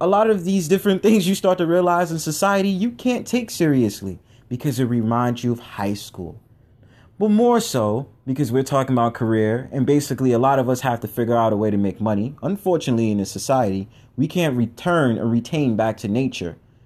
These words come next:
because the society hasn't built, they took that away from us. So we have to look at things and just be like, "Well, this is what I have to do to get by. I can't spend my time meditating at a park or something like that. I gotta focus on making money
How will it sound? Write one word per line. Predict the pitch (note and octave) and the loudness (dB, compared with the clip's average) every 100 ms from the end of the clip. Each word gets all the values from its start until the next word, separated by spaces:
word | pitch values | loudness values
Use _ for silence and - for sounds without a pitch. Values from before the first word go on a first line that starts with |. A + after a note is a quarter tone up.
| _ A2 | _ -12
because | G#2+ B2+ | -6 -4
the | A2 | -4
society | - G#2+ C3+ C3 A#2+ A#2+ | -6 -4 0 2 2 0
hasn't | A#2 G#2+ G2 | -2 -2 -2
built, | B2+ C3+ | 0 0
they | A#2+ | -2
took | A#2+ - - | -4 -6 -2
that | C#3 | 0
away | G#2+ C#3 D3+ | 0 0 -2
from | G#2 | -6
us. | E2+ - - - _ _ _ | -8 -12 -20 -20 _ _ _
So | - D#3+ D3+ C#3 A#2 - _ _ - | -4 0 2 2 0 -6 _ _ -4
we | F3 | 0
have | F#3 F3 | 0 0
to | C#3+ | 0
look | D3 C#3+ | 2 0
at | C3 | -2
things | C#3 C3+ A#2+ | 0 2 2
and | A#2+ | 2
just | A2+ A#2 | 0 -2
be | A#2 A#2 | 0 2
like, | A2 G#2 | 2 2
"Well, | A2 G#2+ G#2 | 2 2 2
this | A#2+ B2 | -2 -4
is | B2 A2+ | -4 0
what | |
I | A2 | 0
have | A#2 A2 - | 0 -2 -4
to | G2 | -2
do | B2 A2 G#2 - _ _ _ - | 0 0 -2 -12 _ _ _ -8
to | A2 | -2
get | B2+ F2 | 0 2
by. | B2+ A#2 G2 F#2 - - _ _ _ | 2 2 0 -4 -14 -20 _ _ _
I | A#2 | -10
can't | - C#3 G#2 | -4 -4 -4
spend | - F3 D3 | -2 0 2
my | A#2+ | 0
time | A#2+ B2 A2+ G2+ | -2 -2 0 2
meditating | C#3+ C3 C#3 G#2+ G2 A#2 - _ _ _ _ | 2 0 0 0 0 -2 -8 _ _ _ _
at | A#2 G2+ | -10 -10
a | |
park | - - C#3 C3 | -6 0 0 0
or | A2+ A2 | -2 -2
something | - G#2+ G#2+ | -2 -4 -2
like | G#2 G2+ | -2 0
that. | G#2 G2+ - | 0 -2 -2
I | |
gotta | C#3 A2 | -2 -2
focus | A2 C3 B2+ A2 | 0 -2 -2 -2
on | A2 G#2+ | -2 0
making | A2+ G#2 | -2 0
money | A#2+ B2+ G#2+ | 0 2 0